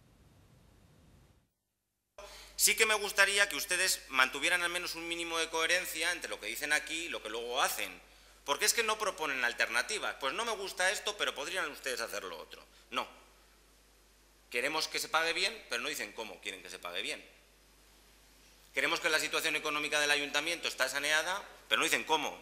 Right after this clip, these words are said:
Queremos lo mejor para los ciudadanos de Guadalajara, pero no aportan, no aportan ninguna idea. Claro, es que todo en esta vida no se puede tener. Hay que implicarse y alguien que aspira a gobernar tendrá que decir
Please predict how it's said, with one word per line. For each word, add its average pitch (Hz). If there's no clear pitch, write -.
Queremos 143
lo 165
mejor 160
para 160
los 156
ciudadanos 160
de 160
Guadalajara, 160
pero 135
no 151
aportan, 143
no 147
aportan 165
ninguna 104
idea. 131
Claro, 127
es -
que 139
todo 147
en 160
esta 156
vida 156
no 175
se 170
puede 110
tener. 135
Hay 139
que 151
implicarse 156
y 110
alguien 139
que 139
aspira 139
a 139
gobernar 147
tendrá 120
que 139
decir 151